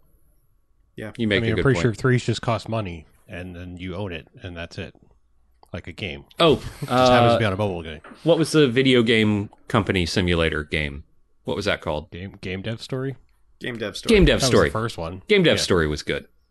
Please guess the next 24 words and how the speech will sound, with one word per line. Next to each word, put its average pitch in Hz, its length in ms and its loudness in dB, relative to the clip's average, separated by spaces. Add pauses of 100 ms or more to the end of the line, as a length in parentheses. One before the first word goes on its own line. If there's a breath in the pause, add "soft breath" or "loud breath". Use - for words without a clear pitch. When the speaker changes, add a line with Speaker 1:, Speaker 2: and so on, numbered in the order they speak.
(580)
Speaker 3:
Mm-hmm. 151 140 -12 (180)
Again, 139 300 -6
I'm 98 100 -6
pretty 113 240 -8
sure 110 120 -6
that 101 120 -4
was 101 100 -8
one 101 140 -8
we 95 100 -10
just 92 220 -14 (100)
purchased. 110 460 -12 (220)
Speaker 2:
Yeah. 80 260 2
Speaker 1:
Yep. - 180 -6 (180)
Speaker 3:
And 147 100 2
then, 165 80 6 (100)
and 147 100 6
then 151 120 6
they 147 80 6
made 135 220 2
Game 123 180 -2
Dev 113 180 -2
Tycoon 104 600 -6
on 107 220 -8
the 98 120 -12